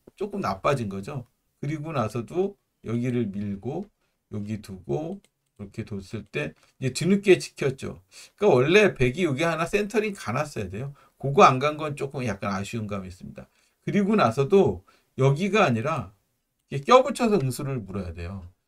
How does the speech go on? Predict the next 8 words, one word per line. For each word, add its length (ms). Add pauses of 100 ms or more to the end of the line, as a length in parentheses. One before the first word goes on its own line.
(160)
이 160
패는 320
지금 300
못합니다. 680 (680)
팩감이, 760
백은 240
여기 300
있는데 580